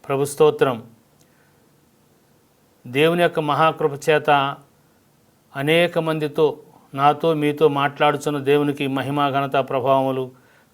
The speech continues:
కలుగునుగాక. దేవుని పిల్లలారా, దేవుని యొక్క సన్నిధిలో ఈ లోకంలో మనం గమనించినప్పుడు అసలు సృష్టి యావత్తులో ఆత్మలోకములో రెండు రకాలైన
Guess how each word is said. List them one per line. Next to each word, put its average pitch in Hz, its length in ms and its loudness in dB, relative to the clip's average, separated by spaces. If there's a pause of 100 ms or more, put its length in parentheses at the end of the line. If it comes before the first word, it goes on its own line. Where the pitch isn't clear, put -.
కలుగునుగాక. 139 760 2 (1000)
దేవుని 165 360 2
పిల్లలారా, 165 680 4 (880)
దేవుని 165 300 0
యొక్క 180 180 0
సన్నిధిలో 165 640 2
ఈ 160 140 0
లోకంలో 156 560 2
మనం 151 420 -2
గమనించినప్పుడు 147 800 -4 (1500)
అసలు 143 200 -2
సృష్టి 151 400 -2
యావత్తులో 165 600 2 (2250)
ఆత్మలోకములో 175 1080 2
రెండు 156 260 -2
రకాలైన 156 440 2